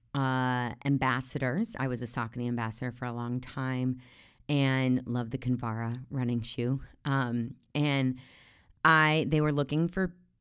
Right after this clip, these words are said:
mentors, running mentors for, to coach or mentor, rather, women to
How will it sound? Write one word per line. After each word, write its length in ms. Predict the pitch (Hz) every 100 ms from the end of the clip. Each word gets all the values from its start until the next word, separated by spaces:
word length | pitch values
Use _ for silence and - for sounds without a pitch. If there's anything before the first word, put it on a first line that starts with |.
| _ -
mentors, 760 | 160 226 - 170 73 - - - _ _ _ -
running 360 | 151 175 233 151
mentors 640 | 131 117 - 120 113 110 - -
for, 480 | 160 151 143 139 131
to 100 | 143
coach 640 | 139 - 147 180 - - - _ _ _ _
or 140 | 156 147
mentor, 840 | 139 143 151 - 131 127 127 147 - _ -
rather, 400 | 135 127 131 135
women 680 | 120 135 180 131 120 143 220 - _ _ _ _ _ -
to 840 | - 170 160 156 151 147 147 143